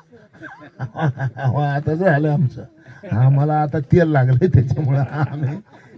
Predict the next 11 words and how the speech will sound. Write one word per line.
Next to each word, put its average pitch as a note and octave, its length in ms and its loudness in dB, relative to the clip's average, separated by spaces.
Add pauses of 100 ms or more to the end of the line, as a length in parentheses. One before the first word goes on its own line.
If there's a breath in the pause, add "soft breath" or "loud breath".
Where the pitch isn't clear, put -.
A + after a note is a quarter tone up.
त्याच्यामुळं D#3 400 -8
आम्ही D#3+ 260 -8
काही E3 180 -8
भोगू F#3 260 2
शकत C#3+ 340 -2
नाही. C3 320 0
परंतु D#3 600 -6
भोगू B2+ 360 -6
शकत D#3 380 -4
नाही F3+ 140 -6
जाहीर B2 340 2